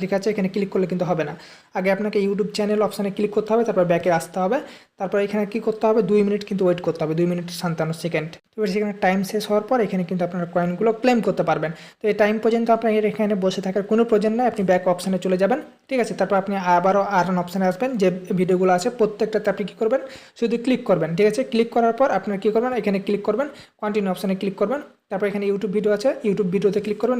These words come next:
ব্যাকে চলে আসবেন, এখানে চেক দিস টাস্ক লেখা আছে, ক্লিক করে দিলেন, ঠিক আছে? চেক দিস টাস্কে ক্লিক করতে পারলে কিন্তু আপনারা এখানে কয়েনটা কালেক্ট করে নিতে পারবেন, আপনি এখান থেকে বেরিয়ে গেলেন। তো ভিউয়ার্স, আমরা যেভাবে দেখালাম এভাবে কিন্তু প্রত্যেকটা টাস্ক পূরণ করে নেবেন। আর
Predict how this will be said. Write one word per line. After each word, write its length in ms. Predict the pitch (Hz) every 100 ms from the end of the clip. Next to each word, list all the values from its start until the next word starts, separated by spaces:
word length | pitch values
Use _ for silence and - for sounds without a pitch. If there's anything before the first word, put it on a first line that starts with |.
| 185
ব্যাকে 160 | 170 170
চলে 100 | 160
আসবেন, 180 | 160 247 294 - - _ -
এখানে 180 | 214 226 220 214
চেক 120 | 214 190
দিস 100 | 208 -
টাস্ক 160 | 208 190
লেখা 120 | 220 202
আছে, 80 | 247 226
ক্লিক 160 | 190 196
করে 100 | 190
দিলেন, 160 | 208 285 - - -
ঠিক 120 | 254 247
আছে? 120 | 175 165 - -
চেক 120 | 240 220
দিস 120 | 247 - -
টাস্কে 320 | 226 - 254 247
ক্লিক 180 | 240 240
করতে 180 | 233 233 233
পারলে 160 | 233 262
কিন্তু 140 | 240 214
আপনারা 180 | 196 196 190
এখানে 160 | 202 196
কয়েনটা 260 | 190 185 185
কালেক্ট 220 | 202 185 196
করে 100 | 180
নিতে 140 | 165 160
পারবেন, 220 | 151 160 165 - _ -
আপনি 100 | 190 220
এখান 120 | 220
থেকে 120 | 226 190
বেরিয়ে 200 | 165 156
গেলেন। 180 | 156 165 - _ _ _
তো 40 | 233
ভিউয়ার্স, 180 | 240 240
আমরা 120 | 220 214
যেভাবে 220 | 202 214 208
দেখালাম 240 | 208 233 233
এভাবে 240 | 185 190 185
কিন্তু 140 | 190 185
প্রত্যেকটা 300 | 202 208 202 196
টাস্ক 160 | 190 -
পূরণ 160 | 190 190
করে 120 | 190 185
নেবেন। 180 | 214 294 - -
আর 80 | -